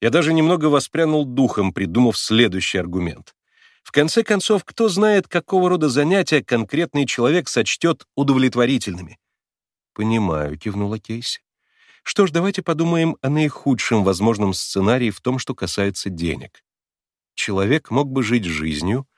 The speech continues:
в которой он каждый день делает то, что определил как дело, помогающее реализовать цель его существования. Однако он не зарабатывает много денег.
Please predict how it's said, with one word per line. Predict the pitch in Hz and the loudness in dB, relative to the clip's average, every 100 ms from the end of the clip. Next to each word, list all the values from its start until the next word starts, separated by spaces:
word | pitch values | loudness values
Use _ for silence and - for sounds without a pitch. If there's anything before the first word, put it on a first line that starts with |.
| _ - _ | _ -20 _
в | - | -4
которой | 107 92 143 143 - | -2 2 2 2 0
он | 120 139 | -2 -2
каждый | - 117 123 98 101 | -2 -2 -2 -2 -4
день | 80 117 139 | -2 0 0
делает | 117 117 98 - | 0 0 -2 -2
то, | 113 | -2
что | 127 - 143 - | -2 0 -2 -2
определил | 117 - 92 98 135 | -6 -4 0 0 0
как | 107 78 | -2 -4
дело, | 76 80 87 123 - _ _ _ - | -4 0 2 0 -2 _ _ _ -4
помогающее | 101 90 131 147 - 139 135 | -2 0 0 0 0 0 2
реализовать | 120 104 90 85 82 131 - | 2 2 -2 -4 -2 -2 -4
цель | - 110 117 | -4 -2 -2
его | 110 117 | -4 -6
существования. | - 110 98 - 107 95 78 - - _ _ _ _ - | -6 -6 -6 -4 -2 -2 -4 -8 -18 _ _ _ _ -6
Однако | 113 127 180 - | -2 0 0 2
он | 185 | 2
не | 185 | 2
зарабатывает | 156 156 127 101 135 - 160 170 - | 4 2 2 0 0 -2 -4 -4 -2
много | 110 113 113 117 127 120 | 2 4 4 2 0 -6
денег. | 95 87 69 | -6 -8 -8